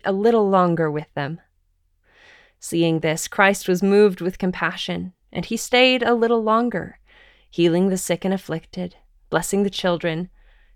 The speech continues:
and praying for the people. It has always struck me as odd that the Savior would seemingly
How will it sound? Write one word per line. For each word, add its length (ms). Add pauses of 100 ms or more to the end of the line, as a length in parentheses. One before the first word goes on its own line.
and 180
praying 460
for 160
the 80
people. 500 (1040)
It 120
has 160
always 280
struck 360
me 160
as 160
odd 380 (240)
that 140
the 60
Savior 600
would 180
seemingly 640